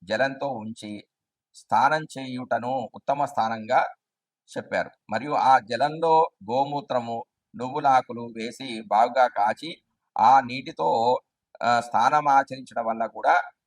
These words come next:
ఆ, ఉత్తమమైన ఫలితాలు కలుగుతాయి. ముఖ్యమైన గమనిక ఏంటంటే, జన్మ కుండలి యందు, వర్ష కుండలి యందు లేక గోచారిత్యా ఏదైనా గ్రహము దోషకారకమై ఉన్నచో,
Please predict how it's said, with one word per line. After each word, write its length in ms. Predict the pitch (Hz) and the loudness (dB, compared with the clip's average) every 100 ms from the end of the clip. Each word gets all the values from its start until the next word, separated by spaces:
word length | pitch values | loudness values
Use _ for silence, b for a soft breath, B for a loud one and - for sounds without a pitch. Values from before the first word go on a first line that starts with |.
| _ 117 | _ -2
ఆ, 240 | 113 113 117 | 0 0 -4
ఉత్తమమైన 440 | - 143 135 127 | -2 -2 -2 -2
ఫలితాలు 400 | 113 107 113 113 | -4 -2 -2 -2
కలుగుతాయి. 440 | 135 98 - 78 - _ _ _ _ _ _ _ _ _ _ _ _ _ _ _ _ _ _ _ _ _ _ _ _ _ 220 _ _ _ _ _ _ _ _ _ _ _ _ _ _ _ _ _ | -6 -8 -8 -8 -10 _ _ _ _ _ _ _ _ _ _ _ _ _ _ _ _ _ _ _ _ _ _ _ _ _ _ _ _ _ _ _ _ _ _ _ _ _ _ _ _ _ _ _
ముఖ్యమైన 420 | 123 - 165 175 156 | -12 -4 0 0 2
గమనిక 260 | 135 143 139 | 2 0 -6
ఏంటంటే, 520 | 123 107 101 139 170 - - | -8 -8 -8 -4 -4 -6 -10
జన్మ 300 | 107 135 165 | -8 -2 -2
కుండలి 400 | 151 143 143 127 | -2 -2 -2 -2
యందు, 360 | 120 120 123 - | -6 -6 -10 -4
వర్ష 200 | 113 - | -4 -2
కుండలి 420 | 151 143 135 135 117 | -6 -4 -4 -4 -6
యందు 180 | 110 | -8
లేక 280 | 113 110 117 | -8 -8 -4
గోచారిత్యా 800 | 117 113 120 127 135 127 117 127 | -6 -4 -8 0 2 2 -2 -4
ఏదైనా 420 | 127 117 127 123 | -4 -6 -8 -6
గ్రహము 380 | 117 - 131 131 | -8 -6 -6 -6
దోషకారకమై 840 | - 120 135 131 123 113 123 123 | -6 -6 -4 0 0 0 -4 -8
ఉన్నచో, 480 | 120 110 101 104 104 | -8 -12 -10 -8 -10